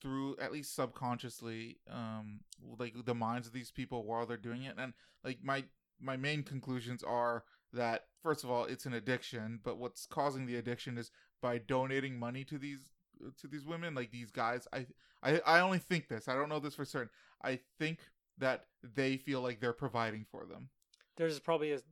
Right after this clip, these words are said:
Speaker 2: that level. It's probably the idea of, like, no, a unique experience of, like, I'm the only person who's providing this much. Like,
Speaker 1: Mm-hmm.
Speaker 2: yeah, you gave her five dollars.
Speaker 1: Mm-hmm.
Speaker 2: I gave her five thousand.
Speaker 1: Yeah.
Speaker 2: Think about how much more my five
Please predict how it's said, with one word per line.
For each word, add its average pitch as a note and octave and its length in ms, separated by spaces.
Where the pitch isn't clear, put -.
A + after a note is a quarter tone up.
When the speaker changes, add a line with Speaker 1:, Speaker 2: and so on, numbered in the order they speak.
Speaker 2:
that D3 300
level. C#3+ 460
It's - 100
probably D3+ 260
the D3+ 140
idea C#3 460
of, C#3 240
like, C3+ 340
no, E3 400
a F#3+ 100
unique D3 460
experience E3+ 680
of, C#3+ 180
like, C3+ 220
I'm D3 200
the C#3+ 140
only C#3+ 220
person D3+ 420
who's D#3 400
providing D#3 380
this D#3 160
much. F3 260
Like, D3+ 180
Speaker 1:
Mm-hmm. C#3 120
Speaker 2:
yeah, F3 120
you D3+ 260
gave F#3+ 220
her D3 60
five C3+ 260
dollars. B2+ 520
Speaker 1:
Mm-hmm. B2 240
Speaker 2:
I D#3 140
gave C3+ 200
her B2 60
five B2+ 260
thousand. B2+ 500
Speaker 1:
Yeah. C3 340
Speaker 2:
Think F#3+ 180
about E3+ 120
how E3 120
much D#3 220
more D3+ 280
my C#3+ 220
five C#3 540